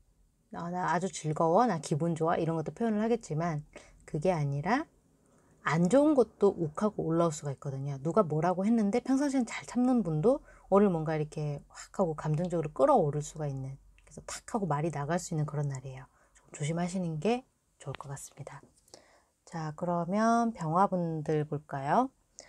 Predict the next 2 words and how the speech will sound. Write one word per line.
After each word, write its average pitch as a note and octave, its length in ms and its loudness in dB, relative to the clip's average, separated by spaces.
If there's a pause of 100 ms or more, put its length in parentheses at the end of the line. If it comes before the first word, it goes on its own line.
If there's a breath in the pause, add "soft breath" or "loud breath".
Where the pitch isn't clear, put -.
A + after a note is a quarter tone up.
(320 loud breath)
네, D3 440 -6 (260)
병화가 C#4+ 1300 4